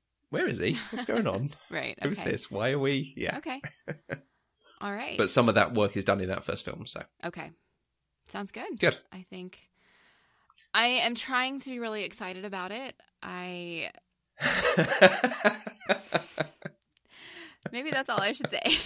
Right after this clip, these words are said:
Speaker 2: <laughs>
Speaker 1: I'm trying to be excited about it. It's Star Trek.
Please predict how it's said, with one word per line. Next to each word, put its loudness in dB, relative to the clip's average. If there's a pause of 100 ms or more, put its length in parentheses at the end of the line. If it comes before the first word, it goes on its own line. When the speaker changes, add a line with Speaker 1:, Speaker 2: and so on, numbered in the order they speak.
(1160)
Speaker 2:
<laughs> 4 (140)
Speaker 1:
I'm 4
trying 6
to 4
be 6
excited 2
about -2
it. -12 (260)
It's -2
Star 6
Trek. -4